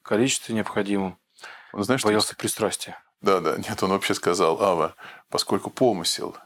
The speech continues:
Speaker 2: мне говорит о том, что я, и я к этому привязан, э, и к этой, к этому помыслу, про-,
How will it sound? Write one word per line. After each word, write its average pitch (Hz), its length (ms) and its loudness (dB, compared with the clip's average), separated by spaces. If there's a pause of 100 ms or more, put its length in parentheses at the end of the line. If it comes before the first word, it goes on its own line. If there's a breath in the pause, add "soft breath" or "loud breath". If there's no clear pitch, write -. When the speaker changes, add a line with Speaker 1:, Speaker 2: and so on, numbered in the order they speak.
(120)
Speaker 2:
мне 98 560 0 (420 loud breath)
говорит 92 520 0
о 92 160 -2
том, 87 260 0
что 87 400 0 (220)
я, 90 440 0
и 101 120 0
я 98 160 4
к - 100 -6
этому 90 280 -2
привязан, 92 640 -2 (600)
э, 87 380 -6
и 90 200 -2
к - 100 -2
этой, 95 200 0
к - 240 -6
этому 95 220 0
помыслу, 87 560 -2
про-, 90 400 -2